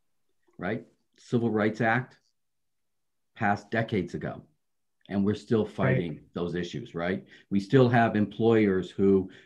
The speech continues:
Speaker 1: um, just because of the sounding of a person's name, that resume gets in the box, you know, the, the trash box, right? Um, and similar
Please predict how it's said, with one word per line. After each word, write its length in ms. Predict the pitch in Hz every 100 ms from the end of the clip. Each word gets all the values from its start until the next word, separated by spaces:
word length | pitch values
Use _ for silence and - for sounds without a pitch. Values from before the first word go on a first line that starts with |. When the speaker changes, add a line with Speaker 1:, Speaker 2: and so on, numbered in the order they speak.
| _ _
Speaker 1:
um, 380 | - 95 95 90
just 240 | 101 113 -
because 240 | 120 98
of 100 | 98
the 80 | 87
sounding 680 | - 107 104 113 104 98
of 100 | 95
a 60 | 90
person's 540 | - 101 98 92 80
name, 500 | 87 101 101 90 85 - _ -
that 200 | 92 87
resume 500 | 101 98 104 92 82
gets 300 | 92 85 -
in 140 | 87
the 60 | 82
box, 580 | 78 76 - - - - -
you 100 | 80
know, 80 |
the, 120 | 76 78
the 220 | - 82
trash 400 | - 82 85 -
box, 360 | 76 73 -
right? 260 | 76 82 - _ - - - -
Um, 480 | 101 101 101 104 -
and 440 | 123 123 120 135 -
similar 480 | - 151 151 147